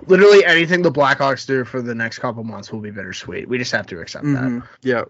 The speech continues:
Speaker 2: yeah, that's true.
Speaker 1: Doesn't matter what they do that's good. It's just gonna have that tainted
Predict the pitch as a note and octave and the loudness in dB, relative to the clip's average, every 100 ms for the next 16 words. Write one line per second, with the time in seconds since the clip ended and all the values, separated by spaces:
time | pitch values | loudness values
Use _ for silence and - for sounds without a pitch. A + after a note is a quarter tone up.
0 | - C3 A#2+ A2+ G#2+ - - F#2 - G3+ | -10 -6 -6 -4 -8 -10 -14 -10 0 2
1 | F#3+ G3 F#3+ F3+ E3+ C3 C#3+ D3+ D3+ C#3+ | 4 4 4 4 2 2 2 2 2 0
2 | C#3 C#3 C3+ B2+ A#2+ - A#2+ A#2+ A2+ - | 0 0 0 -2 -4 -8 -6 -6 -6 -10
3 | A#2+ - - B2+ - C3 B2 A#2+ A#2 A#2 | -10 -8 -8 -6 -4 -2 -2 -2 -2 -2
4 | A2+ A2+ A2 - - A#2+ A2 A2 - _ | -4 -8 -8 -8 -12 -12 -12 -12 -16 _
5 | - G#2+ G#2+ F#2+ | -14 -12 -12 -16